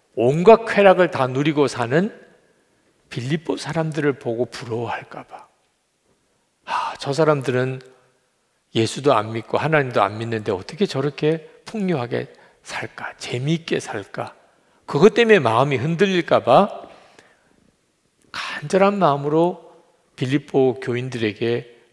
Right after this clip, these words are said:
말씀한 것이 우리의 시민권은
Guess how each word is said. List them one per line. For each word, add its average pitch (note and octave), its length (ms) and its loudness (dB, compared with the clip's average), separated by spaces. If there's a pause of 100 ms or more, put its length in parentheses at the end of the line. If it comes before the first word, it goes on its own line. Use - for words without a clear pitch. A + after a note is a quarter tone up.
말씀한 A#2+ 520 -4
것이 D#3 580 -4 (280)
우리의 A#2 420 -2
시민권은 A2 840 -10